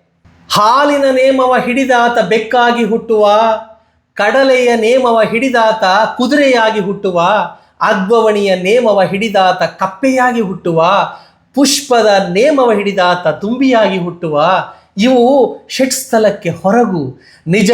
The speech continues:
ಭಕ್ತಿ ಇಲ್ಲದವರ ಕಂಡಡೆ ಮೆಚ್ಚನು ಗುಹೇಶ್ವರನು" ಎಂದು ಹೇಳಿ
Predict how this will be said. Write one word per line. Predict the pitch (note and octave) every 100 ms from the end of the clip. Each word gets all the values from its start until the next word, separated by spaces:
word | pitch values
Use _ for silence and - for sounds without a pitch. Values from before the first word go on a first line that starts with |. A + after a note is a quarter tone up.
| G#3
ಭಕ್ತಿ | A3 - G#3+
ಇಲ್ಲದವರ | G3+ G3+ A#3+ A#3 G#3 F#3 F3 E3+
ಕಂಡಡೆ | E3+ G3+ B3+ A#3+ G#3 G3 A3+ F#3+
ಮೆಚ್ಚನು | C4 B3+ D4+ C#4 B3 G#3
ಗುಹೇಶ್ವರನು" | F#3+ G3 G3 - F#3 F3 E3+ E3 D#3
ಎಂದು | D3 D3
ಹೇಳಿ | B2+ F3+ C4 G3 A#3 B3 -